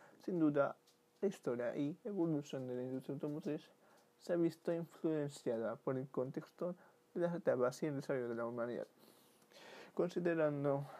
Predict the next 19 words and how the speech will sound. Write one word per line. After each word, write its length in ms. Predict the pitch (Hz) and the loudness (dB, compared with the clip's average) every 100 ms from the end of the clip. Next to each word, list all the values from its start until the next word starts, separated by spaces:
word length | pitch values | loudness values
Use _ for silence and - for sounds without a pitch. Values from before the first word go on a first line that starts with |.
| - - - - - - _ - - - _ 202 | -18 -20 -20 -20 -20 -20 _ -20 -20 -20 _ -4
el 100 | 202 | 0
desarrollo 420 | 175 160 147 143 | 0 0 0 0
de 60 | |
automóviles, 580 | 139 135 127 120 117 139 - - | 0 0 0 0 -4 -6 -16 -8
los 160 | 160 | -6
expertos 480 | 165 - 143 139 - | -4 -2 -2 -4 -10
señalan 540 | - 139 123 120 120 143 _ _ _ | -8 -6 -6 -8 -10 -12 _ _ _
que 100 | 170 | -2
el 60 | 151 | 2
sector 460 | 151 143 131 117 | 0 0 -2 0
automotor 1080 | 120 127 139 151 139 135 - 147 139 139 113 - - _ _ - | -2 -6 -4 -2 -2 -4 -8 -6 -2 -2 -2 -8 -20 _ _ -2
va 120 | 147 | -2
a 60 | 160 | 0
cambiar 440 | 139 127 123 - - | -2 0 -4 -4 -8
en 80 | 165 | -6
la 40 | |
próxima 420 | - 139 - 135 | -4 -4 -4 -4
década 380 | 127 120 120 120 | -4 -4 -6 -6
más 380 | 120 113 135 | -6 -8 -10